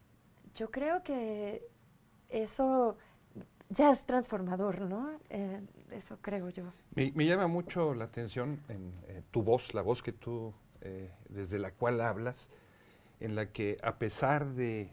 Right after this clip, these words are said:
Speaker 2: eh, ser feminista de muchos años, de tener una trayectoria de lucha y de compromiso, eh,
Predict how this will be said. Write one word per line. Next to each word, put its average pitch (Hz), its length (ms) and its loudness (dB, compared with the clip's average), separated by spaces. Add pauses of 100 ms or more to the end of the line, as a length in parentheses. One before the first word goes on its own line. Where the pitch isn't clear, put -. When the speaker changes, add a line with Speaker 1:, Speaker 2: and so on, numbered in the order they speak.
Speaker 2:
eh, 98 200 -4
ser 120 200 -2
feminista 120 640 2
de 92 100 -4
muchos 104 380 -8
años, 110 320 -2
de 95 80 -4
tener 104 360 -6
una 104 400 -6
trayectoria 104 720 -2
de 98 120 -2
lucha 101 480 -6
y 95 80 -4
de 92 200 -6 (420)
compromiso, 117 800 0 (540)
eh, 104 240 -8